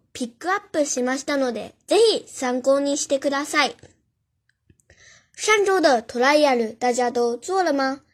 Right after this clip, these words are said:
举了一个例子，大家可以参考一下。今日、学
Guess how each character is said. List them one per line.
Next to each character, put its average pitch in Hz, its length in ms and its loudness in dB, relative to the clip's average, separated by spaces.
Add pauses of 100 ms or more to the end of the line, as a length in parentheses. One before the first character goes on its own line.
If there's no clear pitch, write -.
(440)
举 247 160 2
了 233 120 4
一 254 160 4
个 302 100 6
例 311 220 2
子， 240 200 2
大 240 220 -2
家 233 180 -4
可 240 220 -2
以 226 140 0
参 370 320 -4
考 262 240 -2
一 208 100 -8
下。 226 300 -6 (1700)
今 359 440 2
日、 - 20 -20 (280)
学 233 220 -4